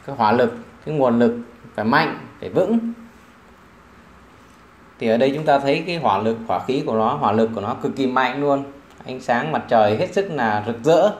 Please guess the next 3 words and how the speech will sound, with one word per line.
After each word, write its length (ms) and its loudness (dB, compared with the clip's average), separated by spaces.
Đấy. 160 -8
Thì, 280 -6
à, 340 4